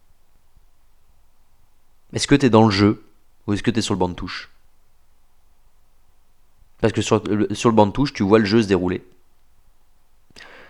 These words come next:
Tu peux pas faire grand-chose. Des fois, tu vas rentrer en jeu.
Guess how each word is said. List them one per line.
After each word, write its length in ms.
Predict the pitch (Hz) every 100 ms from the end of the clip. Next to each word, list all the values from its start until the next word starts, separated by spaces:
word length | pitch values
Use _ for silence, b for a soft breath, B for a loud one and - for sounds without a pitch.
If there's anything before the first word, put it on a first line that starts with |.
| b b b b
Tu 160 | - -
peux 160 | - 110
pas 1120 | - 147 151 151 147 147 143 143 139 139 135
faire 200 | 139 123
grand-chose. 600 | 123 135 - 92 110 131 _ _ _ _ _ _ _ _ _ _ _ -
Des 140 | 104
fois, 180 | - 147
tu 100 | 143
vas 100 | 127
rentrer 340 | 120 120 -
en 80 | 147
jeu. 320 | 131 110 -